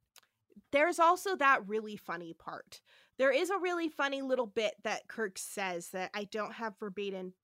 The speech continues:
but it's essentially, um, <laughs> like, "Well, if we catch and destroy their ship, they will never know what our capabilities are, and they will never again try invasion."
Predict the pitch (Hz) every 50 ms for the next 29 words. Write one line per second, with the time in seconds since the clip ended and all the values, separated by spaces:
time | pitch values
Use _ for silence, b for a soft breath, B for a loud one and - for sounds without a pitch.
0 | _ _ _ _ _ _ _ - 208 220 214 226 220 - 240 - - 269 262 269
1 | 269 - - 302 285 262 254 247 226 214 196 - B B B B B B B B
2 | - 214 226 226 226 226 208 196 190 185 190 190 196 B B B B B _ _
3 | _ _ _ _ _ _ _ _ _ - 466 480 440 415 403 - - - - -
4 | _ _ 247 262 262 262 - - _ - - - 220 233 330 381 381 285 247 -
5 | - - 262 - - 269 320 349 370 381 370 - - _ _ - - 320 349 339
6 | - - 294 262 247 - - - 285 285 277 285 240 247 208 - - - - 269
7 | 233 185 - _ _ _ _ _ _ _ _ _ _ _ _ _ - 254 262 262
8 | 226 226 220 220 220 226 226 220 220 220 233 247 269 311 359 370 370 - 370 381
9 | 381 359 320 311 320 359 392 440 440 392 285 226 208 214 208 190 185 185 190 -
10 | 226 202 190 196 185 185 196 190 196 190 190 190 190 196 - 196 190 190 196 196
11 | - _ 208 214 214 214 214 220 208 208 190 208 214 220 214 214 220 226 240 262
12 | 277 285 311 330 339 - - 349 349 349 339 320 320 - - 294 277 277 285 277
13 | 277 285 - - - 277 254 240 240 240 240 240 240 240 233 240 214 - 208 190
14 | 180 180 185 - 170 139 - 143 139 - 190